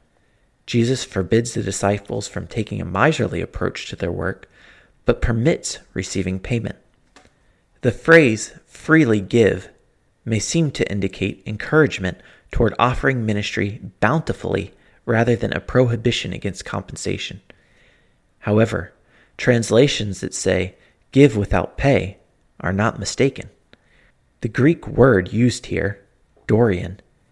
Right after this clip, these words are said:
indicates the giving of something apart from any remuneration.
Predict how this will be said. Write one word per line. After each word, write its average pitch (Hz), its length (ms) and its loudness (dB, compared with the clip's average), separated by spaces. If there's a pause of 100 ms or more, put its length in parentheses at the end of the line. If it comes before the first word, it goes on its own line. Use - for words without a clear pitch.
(280)
indicates 120 600 -2
the - 120 -10
giving 120 400 0
of 98 100 -6
something 98 480 -4 (160)
apart - 400 -2
from - 220 -6
any 117 240 -2
remuneration. 101 800 -4